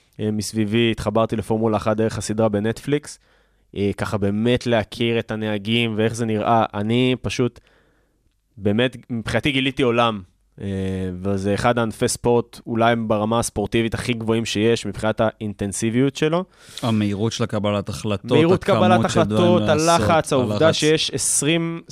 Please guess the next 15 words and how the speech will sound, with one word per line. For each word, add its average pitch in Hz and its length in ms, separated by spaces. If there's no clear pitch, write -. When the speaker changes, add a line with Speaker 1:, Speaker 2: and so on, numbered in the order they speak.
Speaker 1:
רק 143 360
עשרים 151 280
מכוניות 135 680
בכל 131 360
מרוץ, 123 580
וזה 110 260
אומר 127 240
שאם 123 300
אתה 139 340
לא 139 100
מקבל 131 300
חוזה 120 300
לעונה 120 300
הבאה, 117 380
אתה 104 260